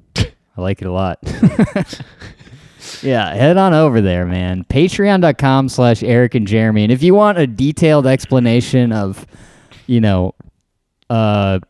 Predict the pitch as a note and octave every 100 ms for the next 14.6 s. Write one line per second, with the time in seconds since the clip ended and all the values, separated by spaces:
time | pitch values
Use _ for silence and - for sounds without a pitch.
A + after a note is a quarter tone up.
0 | - C3+ C3+ - C3+ B2 A#2 A2+ A2 G#2
1 | G2+ - A2+ A#2 A#2+ A2+ - B2 A2+ A#2+
2 | A2+ G#2 G2+ - G#2 A2 G#2 G#2 - G#2
3 | G2 G#2 F#2+ - G2 G2+ G2+ F#2+ F#2+ -
4 | G2+ F#2 E2+ F2 F#2+ G2 _ _ _ _
5 | _ _ - - G#2 G#2 G2+ G#2+ A2+ -
6 | C3 B2+ B2+ C3+ - C3+ C3+ C3 C3 -
7 | _ - C3+ D3+ F#3 D#3+ D3+ C#3 C3+ A#2+
8 | A#2+ A2+ A2 G#2+ - B2 C3 C3+ B2+ A2+
9 | - A#2+ - - A#2+ B2 A#2 A2+ A2+ G#2+
10 | G2 G2+ G2 G2+ - G2+ F2+ F#2 - F#2
11 | F2+ G2+ - _ _ _ _ A2+ A#2+ A#2+
12 | A#2 A2 G#2 G2 F#2+ A2 G#2+ - F3 G#3
13 | F3 B2 D#3 C3+ B2+ A#2 G#2 F2+ - A2+
14 | A2 A2+ A2 F2 - -